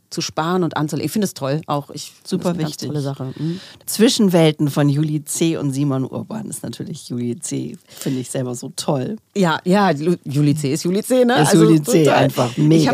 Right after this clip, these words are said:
Speaker 1: hab, ich hab witzigerweise auch zwei Kinderbücher von Julie C. gelesen, weil sie schreibt zwischendurch
Speaker 2: Echt?
Speaker 1: auch Kinderbücher. Ja.
Speaker 2: Wusste ich nicht.
Speaker 1: Mhm.
Speaker 2: Ja.
Speaker 1: Ähm,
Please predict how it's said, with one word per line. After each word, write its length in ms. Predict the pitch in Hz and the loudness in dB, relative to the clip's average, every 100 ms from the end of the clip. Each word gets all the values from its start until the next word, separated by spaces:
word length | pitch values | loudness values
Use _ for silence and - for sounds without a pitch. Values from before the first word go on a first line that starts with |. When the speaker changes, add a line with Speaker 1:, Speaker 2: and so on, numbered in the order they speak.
| 123 | 0
Speaker 1:
hab, 40 | - - | -4 -4
ich 120 | 233 | 0
hab 80 | 214 | 0
witzigerweise 480 | 214 226 196 190 180 | 0 2 4 4 2
auch 60 | 175 | 0
zwei 180 | 165 | -2
Kinderbücher 560 | 143 196 240 226 - 131 | -2 -2 0 -2 -2 -4
von 120 | 214 | 0
Julie 200 | 208 208 | 2 2
C. 180 | 196 208 | 2 2
gelesen, 380 | 208 180 185 226 | 2 4 4 2
weil 100 | 165 | 2
sie 80 | 147 | 0
schreibt 340 | - 139 - | -2 -6 -6
zwischendurch 320 | - 151 202 | -8 -2 0
Speaker 2:
Echt? 80 | 392 | 0
Speaker 1:
auch 100 | - | -2
Kinderbücher. 640 | - 233 359 135 127 165 - | -2 0 0 0 0 -2 -4
Ja. 160 | - 135 | -4 -2
Speaker 2:
Wusste 200 | 156 - | -2 -4
ich 120 | 139 | -8
nicht. 340 | - 131 - - | -6 -8 -10 -4
Speaker 1:
Mhm. 360 | 175 170 233 - | 2 4 4 0
Speaker 2:
Ja. 320 | - 143 175 180 | 0 2 4 2
Speaker 1:
Ähm, 320 | 180 175 | 2 0